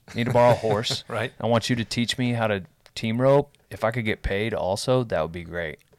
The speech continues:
Speaker 1: Now, those details are what worked out for Preston, and he got that, but I guarantee that's not what he told Trevor Brazile. Trevor Brazile's gonna be like, "Okay, yeah, go to your county jackpot.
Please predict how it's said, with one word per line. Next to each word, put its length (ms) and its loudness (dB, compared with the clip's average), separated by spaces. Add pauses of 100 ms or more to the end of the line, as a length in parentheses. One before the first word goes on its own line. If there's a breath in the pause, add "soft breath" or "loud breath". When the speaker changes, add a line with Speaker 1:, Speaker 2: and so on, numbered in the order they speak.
(1160 soft breath)
Speaker 1:
Now, 160 4
those 200 4
details 440 2
are 80 2
what 240 4
worked 200 -6
out 200 4
for 80 2
Preston, 540 -4
and 140 -2
he 80 -6
got 340 0
that, 320 0
but 100 -6
I 20 -6
guarantee 460 -4
that's 200 -2
not 120 -4
what 100 -6
he 80 -6
told 240 -4
Trevor 240 -4
Brazile. 480 -4
Trevor 320 -2
Brazile's 220 -4
gonna 80 -4
be 80 -4
like, 120 -4 (120)
"Okay, 440 -8 (160)
yeah, 200 -12 (160)
go 260 -6 (240)
to 160 -12
your 160 -10
county 320 -12
jackpot. 540 -6